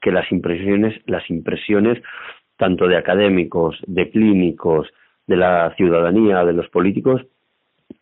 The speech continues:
han cambiado diametralmente en los últimos diez días. Eh, ¿cuál sería vuestro resumen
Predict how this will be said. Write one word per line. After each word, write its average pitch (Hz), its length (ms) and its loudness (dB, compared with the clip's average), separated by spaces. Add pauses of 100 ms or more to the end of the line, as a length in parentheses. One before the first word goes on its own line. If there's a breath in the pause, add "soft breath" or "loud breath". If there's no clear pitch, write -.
han 110 140 -4
cambiado 107 580 4 (360 loud breath)
diametralmente 98 720 2
en 101 60 2
los 92 120 0
últimos 90 360 0
diez 80 160 0
días. 80 280 0 (580 soft breath)
Eh, 85 600 2
¿cuál 143 340 2
sería 117 680 4
vuestro 92 640 2
resumen 120 720 0